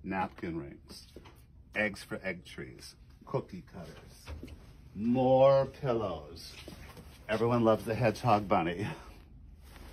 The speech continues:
Um, ceramics, cake plates.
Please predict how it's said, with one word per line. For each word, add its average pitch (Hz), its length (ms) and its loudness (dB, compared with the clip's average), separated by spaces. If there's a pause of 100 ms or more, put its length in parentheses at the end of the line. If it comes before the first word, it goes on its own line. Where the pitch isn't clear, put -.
(680)
Um, 101 480 0 (300)
ceramics, - 1200 2 (1500)
cake 160 320 -2
plates. - 560 -8